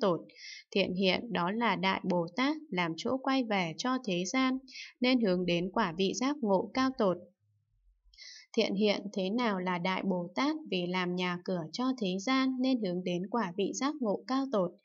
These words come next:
Thiện hiện các Đại Bồ Tát muốn làm nơi nương tựa cho các hữu tình và làm cho họ đến được cung đại niết bàn không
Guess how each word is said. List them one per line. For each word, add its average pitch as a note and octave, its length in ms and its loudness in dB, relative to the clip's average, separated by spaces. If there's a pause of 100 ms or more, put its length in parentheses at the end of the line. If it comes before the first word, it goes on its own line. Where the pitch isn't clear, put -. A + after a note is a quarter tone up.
(440)
Thiện G3+ 200 2
hiện G3 400 -2
các C#4+ 200 -2
Đại G3+ 260 0
Bồ F3+ 300 0
Tát C#4 200 0 (180)
muốn F3+ 240 -2
làm G3+ 300 0
nơi C4 180 2
nương C4 320 4
tựa G#3 260 0
cho C4 240 0
các D4+ 140 2 (100)
hữu A#3+ 220 0
tình F3+ 260 2 (500)
và F3+ 260 2
làm F3 280 0
cho C#4 140 2
họ C4 420 2
đến F#3 280 0
được G3+ 220 4 (200)
cung C#4 280 2
đại A3+ 260 0
niết C#4 300 2
bàn F3+ 360 0
không C4+ 200 0